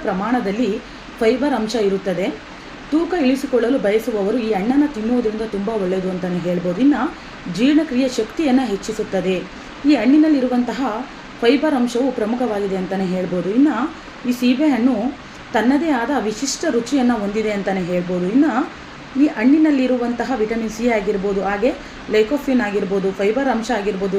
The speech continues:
ರೋಗ ನಿರೋಧಕ ಶಕ್ತಿಯನ್ನು ಹೆಚ್ಚಿಸುತ್ತದೆ ಅಂತಲೇ ಹೇಳ್ಬೋದು. ಇನ್ನು ಅನೇಕ ಪೋಷಕಾಂಶಗಳನ್ನು ಈ ಹಣ್ಣು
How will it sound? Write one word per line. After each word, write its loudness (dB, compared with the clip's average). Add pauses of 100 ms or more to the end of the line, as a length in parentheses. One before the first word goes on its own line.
ರೋಗ 4 (120)
ನಿರೋಧಕ 0 (140)
ಶಕ್ತಿಯನ್ನು 0 (520)
ಹೆಚ್ಚಿಸುತ್ತದೆ -2
ಅಂತಲೇ -2
ಹೇಳ್ಬೋದು. -2 (460)
ಇನ್ನು 8 (160)
ಅನೇಕ 2 (140)
ಪೋಷಕಾಂಶಗಳನ್ನು 2 (100)
ಈ 2
ಹಣ್ಣು 0